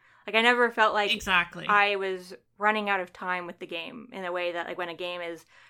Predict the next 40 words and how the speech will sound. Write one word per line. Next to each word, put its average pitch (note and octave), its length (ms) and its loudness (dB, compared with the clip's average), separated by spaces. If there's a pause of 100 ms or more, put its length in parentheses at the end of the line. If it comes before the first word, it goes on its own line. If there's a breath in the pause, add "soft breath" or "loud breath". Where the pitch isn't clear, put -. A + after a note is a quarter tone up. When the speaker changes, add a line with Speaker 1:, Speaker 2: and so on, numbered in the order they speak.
Speaker 1:
shorter G#3+ 320 2
than G3+ 160 0
you F3+ 100 -6
want F3 200 0
it - 80 -10
to F#3 80 -16
be. - 240 -10
I E3 100 -10
think F#3 260 -10
that F#3 180 -6
it G#3 120 0
was G3+ 140 2
just G#3 200 -4
because G3 300 -4
there F#3 260 -4
was, F#3 280 -6 (600 soft breath)
like, F#3 380 -6 (600)
because G#3+ 340 -4
everything G#3 560 2
was F#3 180 -4
used F#3 260 -4
in F3+ 120 -6
service F3+ 380 -8
of F3 80 -12
the E3+ 80 -16
story, F3+ 600 -6 (300 soft breath)
it G#3 160 0
only G#3+ 220 4
needed G3+ 200 2
to F3+ 60 4
be F#3+ 80 0
Speaker 2:
Yes, F#3+ 60 -6
Speaker 1:
fifteen F#3+ 180 -4
Speaker 2:
yes. F3+ 100 2
Speaker 1:
hours F#3 280 0
because G3 420 -4
it F3 100 -8
was F3+ 140 -10
so E3 180 -10
tight. - 320 -14